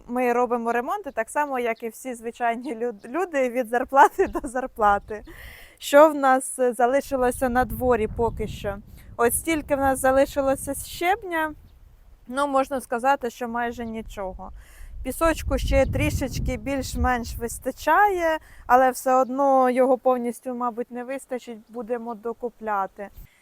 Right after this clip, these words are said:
Тут взагалі в нас в планах, е, ця кімната буде, трішки буду привідкривати, е, карти, щоб ви орієнтувалися взагалі. Е, загалом, ця кімната в нас буде як роздягальня,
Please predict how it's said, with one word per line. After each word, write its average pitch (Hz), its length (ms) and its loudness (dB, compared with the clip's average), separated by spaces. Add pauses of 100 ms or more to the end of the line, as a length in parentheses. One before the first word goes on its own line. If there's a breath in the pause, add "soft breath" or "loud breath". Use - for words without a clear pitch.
(300 soft breath)
Тут 330 220 -2 (200)
взагалі 233 720 0 (340)
в 202 140 -16
нас 214 340 -4
в - 60 -14 (120)
планах, 277 760 0
е, 214 460 -2 (120)
ця 247 560 6 (120)
кімната 254 720 -2
буде, 240 720 0 (960)
трішки 233 360 -4
буду 214 260 -10
привідкривати, 214 1040 -10 (380 soft breath)
е, 202 260 -2
карти, 349 840 0
щоб 320 200 -8
ви 302 420 0
орієнтувалися 247 880 0
взагалі. 214 500 -10 (600 soft breath)
Е, 214 160 0
загалом, 240 420 0
ця 302 140 -2
кімната 262 380 -4
в 233 40 -8
нас 233 160 -8
буде 226 280 -10
як 214 200 -4
роздягальня, 311 1040 -2